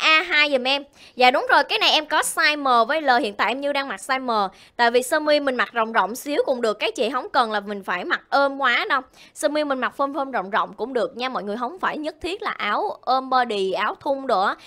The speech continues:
Thì các chị mặc đúng size cũng được. Còn riêng về áo thì mọi người không cần phải, ờ, ví dụ như các chị chỉ cần nhích lên cho em một size thôi. Ví dụ các chị mà size S á, các chị lấy size M. Mà các chị ví dụ như là size X L hả? Size X L thì bữa nay em không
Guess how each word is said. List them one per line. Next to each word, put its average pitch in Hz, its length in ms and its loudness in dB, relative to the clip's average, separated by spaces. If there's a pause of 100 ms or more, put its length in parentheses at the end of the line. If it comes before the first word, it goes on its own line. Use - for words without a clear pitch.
(120)
Thì 220 80 -8
các 302 160 -2
chị 202 160 -4
mặc 220 220 -6
đúng 277 280 -4
size 277 420 0
cũng 226 180 -10
được. 202 200 -2
Còn 202 160 -8
riêng 277 260 -4
về 254 140 0
áo 220 260 -2
thì 370 60 -12
mọi 202 140 -8
người 196 220 -6
không 247 280 -10
cần 208 300 0
phải, 196 300 -6 (300)
ờ, 214 400 4
ví 349 100 0
dụ 247 100 4
như 226 140 -4
các 381 180 -4
chị 208 120 -2
chỉ 233 140 -4
cần 240 220 0
nhích 330 180 -2
lên 269 160 0
cho 262 100 -2
em 262 120 -2
một 185 140 -10
size 254 320 0
thôi. 285 120 -6
Ví 349 100 -4
dụ 240 140 0
các - 160 -4
chị 214 120 -2
mà 202 200 -8
size 269 420 2
S - 20 -4
á, 523 60 -4 (140)
các 440 140 -4
chị 240 80 -4
lấy 240 120 0
size 269 280 -4
M. 208 300 2 (420)
Mà 226 120 -2
các 494 200 0
chị 240 160 4
ví 302 120 -2
dụ 254 120 2
như 240 160 -4
là 247 140 2
size 269 240 -2
X - 340 -4
L 254 100 2
hả? 208 400 4
Size - 300 -6
X - 20 -14
L 269 80 -2 (120)
thì 214 100 -6 (220)
bữa 254 140 -8
nay 269 140 -6
em 247 120 -4
không 247 120 -8